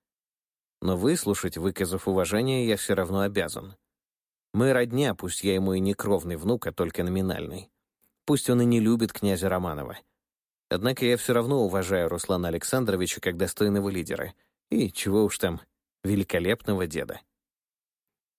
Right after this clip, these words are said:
«Заеду», — согласился, разворачиваясь обратно к парковке, где практически только что простился с остальной группой. «Прямо сейчас и выезжаю». «Отлично, жду», —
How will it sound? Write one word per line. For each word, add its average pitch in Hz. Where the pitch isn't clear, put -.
«Заеду», — 123
согласился, 110
разворачиваясь 101
обратно 98
к -
парковке, 120
где 165
практически 104
только 151
что 147
простился 110
с -
остальной 85
группой. -
«Прямо 180
сейчас 131
и 120
выезжаю». 104
«Отлично, 90
жду», — 85